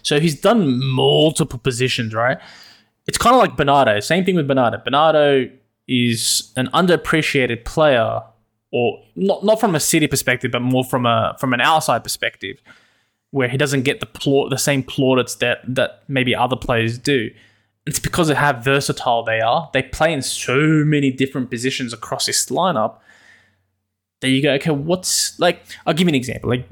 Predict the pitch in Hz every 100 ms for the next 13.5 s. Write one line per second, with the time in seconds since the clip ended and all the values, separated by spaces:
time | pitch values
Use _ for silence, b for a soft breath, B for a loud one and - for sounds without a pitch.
0 | - 147 180 180 151 127 135 110 110 135
1 | 156 143 117 170 175 139 131 123 123 127
2 | 127 123 156 160 143 113 131 131 117 123
3 | 123 117 135 - - 131 123 - - 135
4 | - - - 139 156 170 147 104 127 -
5 | 127 127 131 139 117 117 110 B B B
6 | - 143 120 113 127 127 117 117 123 -
7 | 123 - - 131 113 - - B B B
8 | B - 175 - 165 - - - 240 165
9 | - 185 190 - 139 113 117 - 127 110
10 | 123 139 107 135 147 - - 135 127 113
11 | 110 - 131 - 120 131 131 120 117 127
12 | 131 117 117 117 123 117 - - - -
13 | 123 147 - -